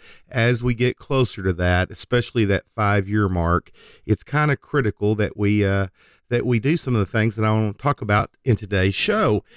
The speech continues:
And, uh, before I get too far along, my company is McGuire Capital, and my other company is called McGuire Retirement Solutions. We are located in Bethany, Oklahoma, right across from Southern Nazarene University.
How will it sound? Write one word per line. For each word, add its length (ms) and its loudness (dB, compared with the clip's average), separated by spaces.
And, 400 0
uh, 160 2
before 320 0
I 40 0
get 240 -2
too 140 0
far 260 0
along, 380 2
my 140 2
company 580 -2
is 140 -2
McGuire 500 0
Capital, 640 -2
and 160 0
my 180 2
other 220 0
company 400 -2
is 120 0
called 260 0
McGuire 520 0
Retirement 640 0
Solutions. 840 -2
We 200 0
are 100 0
located 600 0
in 220 0
Bethany, 580 0
Oklahoma, 720 0
right 260 0
across 400 -2
from 180 -4
Southern 440 0
Nazarene 520 2
University. 840 0